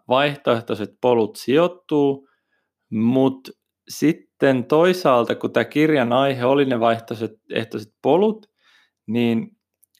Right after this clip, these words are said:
olisi voinut kuvitella, että kirjoittajat olisi antanut tai olettanut, että lukija tietää jonkun verran enemmän siitä, mitä eri aikakausina on tapahtunut,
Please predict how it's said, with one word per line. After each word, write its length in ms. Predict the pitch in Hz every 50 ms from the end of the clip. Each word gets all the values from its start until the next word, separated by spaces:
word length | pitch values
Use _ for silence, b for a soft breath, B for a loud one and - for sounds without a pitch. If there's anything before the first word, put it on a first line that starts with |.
| _ _ -
olisi 420 | 127 127 131 131 123 127 - - 117
voinut 340 | 131 139 147 143 135 - -
kuvitella, 800 | - 139 139 143 143 139 135 123 113 113 110 107 107 101 104 104
että 320 | 104 101 - - - 104 -
kirjoittajat 1200 | - - 123 127 131 127 127 127 117 117 - - _ - 101 101 101 98 95 - - - - _ _ _ _ _ _ _ _ _ _
olisi 320 | - - 107 104 104 - -
antanut 840 | - 127 127 131 127 123 120 - 107 104 104 101 - - - - _ _ - B B B B B
tai 160 | - 101 98 -
olettanut, 580 | - 131 135 147 143 143 - - 127 110 104 104
että 120 | 101 -
lukija 380 | 127 131 127 131 - 127 110 98
tietää 500 | - - 123 120 117 - - 110 101 101
jonkun 480 | 104 110 113 113 117 113 113 92 98 101
verran 360 | 95 92 95 104 98 - -
enemmän 500 | 107 107 110 110 107 101 101 98 95 98
siitä, 340 | - - 104 101 - 95 98
mitä 420 | 101 107 101 - 107 98 - - -
eri 240 | 113 104 101 104 107
aikakausina 680 | 110 113 113 113 110 - 107 101 98 92 - 104 101
on 120 | 98 98 -
tapahtunut, 840 | 165 175 185 185 180 151 127 - - _ 131 123 117 110 107 -